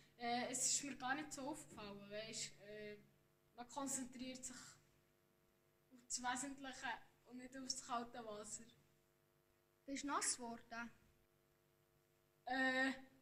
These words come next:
Speaker 1: ja, ich bin auch flotschnass gsi und so, aber es hat sich gelohnt.
Speaker 2: Ist es schwierig gsi?
Speaker 1: Also, am Anfang Es hat mir sehr Mut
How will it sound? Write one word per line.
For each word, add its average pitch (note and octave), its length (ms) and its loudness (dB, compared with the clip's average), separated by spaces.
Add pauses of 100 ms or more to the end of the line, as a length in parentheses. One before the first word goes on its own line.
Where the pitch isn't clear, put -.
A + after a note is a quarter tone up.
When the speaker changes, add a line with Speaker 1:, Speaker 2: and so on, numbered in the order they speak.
Speaker 1:
ja, C4+ 540 4
ich C4+ 80 -8
bin B3+ 140 -6
auch B3+ 140 0
flotschnass C4+ 680 -2
gsi E4 340 0
und D#4+ 160 -6
so, E4 140 -2 (320)
aber A3+ 160 -14
es A#3+ 120 -4
hat A#3+ 160 -4
sich - 240 -10
gelohnt. A3 400 -12 (800)
Speaker 2:
Ist C4+ 160 -2
es C#4 180 4
schwierig F4+ 380 0
gsi? G#3+ 340 0 (1120)
Speaker 1:
Also, C#4 300 2
am C4 240 2
Anfang F4+ 420 10 (1400)
Es C#4 60 -2
hat C4 260 0
mir B3+ 120 0
sehr C#4 280 4
Mut D#4+ 220 -2